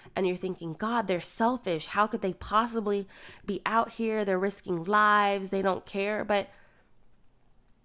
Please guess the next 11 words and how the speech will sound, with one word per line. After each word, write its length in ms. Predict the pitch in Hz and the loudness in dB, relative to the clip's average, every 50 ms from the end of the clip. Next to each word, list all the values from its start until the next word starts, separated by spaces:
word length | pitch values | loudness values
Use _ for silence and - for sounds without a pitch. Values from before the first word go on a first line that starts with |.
| _ _ _ - | _ _ _ -6
shit 240 | - - 285 339 | -2 0 0 2
has 120 | 359 370 - | 2 2 0
hit 160 | 370 330 - | 0 -2 -2
the 80 | 277 294 | -6 -4
fan. 460 | - 262 311 381 - 107 - - - - _ _ _ _ - - - - | -2 0 2 2 0 0 -4 -6 -10 -14 _ _ _ _ -20 -20 -6 -2
People 280 | - 311 311 - 294 | -2 0 0 0 0
are 80 | 269 240 | -2 -2
tired. 540 | - - 226 247 277 233 196 190 - - - _ _ - | -2 0 0 0 0 0 -2 -4 -6 -10 -14 _ _ -10
People 300 | - 240 240 233 - 220 | -6 -6 -4 -2 0 2
are 60 | 214 | 2
exhausted, 640 | 208 196 190 208 208 208 - - 226 220 208 220 214 | 2 0 0 0 0 0 -2 -4 -4 -2 -4 -4 -8